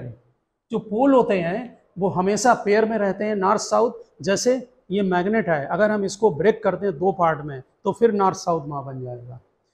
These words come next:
आप part करते जाइए, करते जाइए, even then अगर आप एक उसमें आते हैं atom पर तो उसमें भी ध्यान दें electron revolve कर रहा है तो वो भी वहाँ पर north south बनेगा। यानी कि हमेशा पोल जो है वो pair में रहते हैं, monopole exist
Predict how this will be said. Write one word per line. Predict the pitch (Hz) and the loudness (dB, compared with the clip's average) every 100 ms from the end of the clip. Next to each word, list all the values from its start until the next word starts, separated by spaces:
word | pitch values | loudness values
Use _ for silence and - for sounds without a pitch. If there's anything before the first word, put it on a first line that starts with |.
| _ | _
आप | 190 208 - | 0 0 4
part | 196 214 214 | 6 6 4
करते | - 170 220 | -2 -2 0
जाइए, | 202 202 208 214 | 2 2 4 2
करते | 214 160 165 202 | 0 -6 -2 -2
जाइए, | 190 196 214 214 | -2 0 0 0
even | 185 226 208 | 0 0 0
then | 175 151 127 _ _ - | -2 -4 -12 _ _ -4
अगर | 175 208 | 2 4
आप | 196 190 - | 4 2 2
एक | 208 214 | 2 2
उसमें | 214 196 196 | -2 -2 0
आते | 165 165 214 | 0 0 0
हैं | 196 185 170 - | 0 -2 -4 -4
atom | 180 208 185 | 0 0 0
पर | 147 131 - _ - | -4 -8 -10 _ -8
तो | 202 | -6
उसमें | 185 - 240 | -6 -6 -6
भी | 226 | -4
ध्यान | 165 156 190 196 | -4 -2 -2 -2
दें | 214 233 - - | -4 -6 -12 -6
electron | 185 185 196 214 214 | -4 -4 0 0 2
revolve | 170 180 202 196 | 0 4 4 4
कर | 185 170 | -2 0
रहा | 170 156 | 2 2
है | 143 127 - _ - | 0 -4 -14 _ -4
तो | 180 | -2
वो | 170 214 | 2 4
भी | 262 | 4
वहाँ | 226 214 | 4 2
पर | 214 180 | 2 -2
north | 175 160 | -2 -4
south | - 160 147 | -2 -4 -4
बनेगा। | 131 123 113 120 - _ _ _ _ 185 | -8 -14 -16 -20 -20 _ _ _ _ -4
यानी | 196 226 | -2 0
कि | 208 | 0
हमेशा | 151 180 214 240 | 0 -2 2 2
पोल | 233 208 208 | 2 2 2
जो | 196 196 | 2 0
है | |
वो | 190 190 | 0 -4
pair | 190 190 | -2 -2
में | 190 | 0
रहते | 180 170 208 | -2 -4 -2
हैं, | 208 226 233 _ - | -2 -2 -6 _ -10
monopole | 170 180 240 269 220 214 | -4 0 2 2 2 2
exist | 190 151 226 - | 2 -2 -4 -4